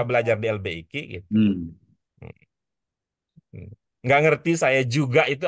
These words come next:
Speaker 1: apa sih artinya dalam bahasa Indonesia. Tapi saya kepikirnya bisa begitu untuk, untuk dua hal
Speaker 2: Hmm.
Speaker 1: yang punya kesamaan.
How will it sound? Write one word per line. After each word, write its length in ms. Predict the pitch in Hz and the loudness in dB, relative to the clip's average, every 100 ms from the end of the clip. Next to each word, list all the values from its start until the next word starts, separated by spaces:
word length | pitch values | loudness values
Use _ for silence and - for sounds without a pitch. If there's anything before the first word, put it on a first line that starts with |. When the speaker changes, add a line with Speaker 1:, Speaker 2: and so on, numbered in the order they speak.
| 127 | -2
Speaker 1:
apa 160 | 120 147 | 0 -4
sih 100 | 151 110 | -2 -4
artinya 280 | 107 131 131 113 | -4 -6 -6 -4
dalam 180 | 110 110 | -4 -4
bahasa 220 | 104 104 110 | -4 -4 -8
Indonesia. 460 | 104 98 95 98 123 117 _ _ _ - | -8 -10 -10 -12 -14 -14 _ _ _ -2
Tapi 180 | 120 139 | 0 2
saya 140 | 160 165 | 0 -2
kepikirnya 520 | - - 127 143 143 180 135 | -4 -6 -2 -2 0 -2 -2
bisa 180 | 120 95 73 95 | -2 -4 -4 -8
begitu 320 | 95 101 92 87 | -8 -8 -8 -8
untuk, 160 | 87 107 | -6 -4
untuk 180 | 107 131 123 | -2 -2 0
dua 120 | 123 110 | 2 4
hal 80 | 131 | 4
Speaker 2:
Hmm. 100 | 113 | 2
Speaker 1:
yang 100 | 135 - _ _ - | 0 -6 _ _ -8
punya 180 | 117 117 107 | -2 -2 -2
kesamaan. 560 | - 87 92 - - | -4 -6 -8 -16 -20